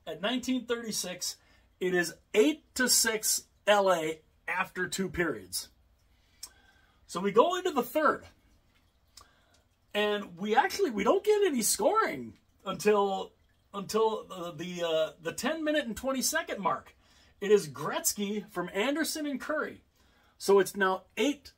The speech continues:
seven in favor of L A. Then, twelve ten of the third period,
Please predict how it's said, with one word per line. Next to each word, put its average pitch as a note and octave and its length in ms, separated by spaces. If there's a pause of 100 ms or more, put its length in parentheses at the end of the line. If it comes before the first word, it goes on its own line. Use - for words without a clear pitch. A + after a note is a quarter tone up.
(140)
seven C#4 560 (640)
in F#3 100
favor F3+ 340
of D3+ 120
L - 180
A. - 60 (1700)
Then, B3+ 480 (540)
twelve C#4 480
ten F4+ 340
of D#4+ 100
the G3 100
third F3 340
period, C#3 380